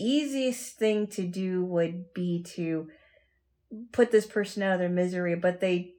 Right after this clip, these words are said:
they choose to live because they feel like there's a lot of things to do. There's a lot of more,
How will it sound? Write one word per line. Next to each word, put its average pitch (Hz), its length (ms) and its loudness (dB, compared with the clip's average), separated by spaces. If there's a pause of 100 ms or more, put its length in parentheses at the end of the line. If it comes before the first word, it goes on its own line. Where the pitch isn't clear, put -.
(160)
they 185 220 0
choose 240 580 -2
to 208 280 0
live 208 440 8
because 190 400 -2
they 185 140 -2
feel 196 400 0
like 175 340 2
there's 185 220 0
a 185 60 0
lot 180 240 2
of 175 120 -2
things 175 320 -2
to 175 60 -6
do. 165 260 -4 (360)
There's 185 140 -2
a 190 60 6
lot 185 240 6
of 180 140 4
more, 175 420 2